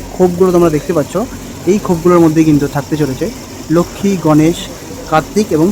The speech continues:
সরস্বতী। আর এইখানে রয়েছে কিন্তু মাতৃ প্রতিমা, দেখো কত সুন্দর লাগছে। দেখো মায়ের কিন্তু সুন্দর একটি রূপ কিন্তু ইতিমধ্যে এখানে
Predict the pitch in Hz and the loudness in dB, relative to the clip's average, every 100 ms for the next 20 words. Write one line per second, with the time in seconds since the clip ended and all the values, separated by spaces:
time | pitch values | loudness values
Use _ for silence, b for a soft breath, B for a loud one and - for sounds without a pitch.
0 | - 135 131 123 120 - - - - - | -2 -8 -6 -8 -10 -12 -14 -14 -16 -16
1 | - - - - 139 151 160 170 160 156 | -16 -16 -14 -6 0 0 2 4 4 2
2 | 151 143 214 214 - 143 139 143 131 131 | -2 -2 -2 -4 -2 -2 -2 -6 -6 -6
3 | 131 131 127 139 185 - 139 156 180 127 | -6 -6 -6 -6 -6 -4 -2 0 0 0
4 | 131 147 127 120 - - - - - - | -2 -4 -4 -8 -14 -16 -16 -16 -16 -16
5 | - - - - - - - - - - | -16 -16 -16 -16 -16 -14 -14 -14 -14 -14
6 | - - - - - - - - - 50 | -16 -16 -14 -14 -16 -16 -16 -16 -16 -16
7 | - - - - - - - - 131 139 | -16 -16 -16 -14 -14 -14 -14 -8 -4 0
8 | 175 190 208 185 185 - - - - - | 0 0 -2 -4 -4 -8 -16 -16 -16 -14
9 | - 170 190 208 190 - 160 160 - - | -2 0 4 4 2 0 -2 -2 -4 -14
10 | - - 135 180 196 180 151 147 139 135 | -14 -10 2 2 4 2 4 2 0 0
11 | 139 135 139 | -2 -2 -2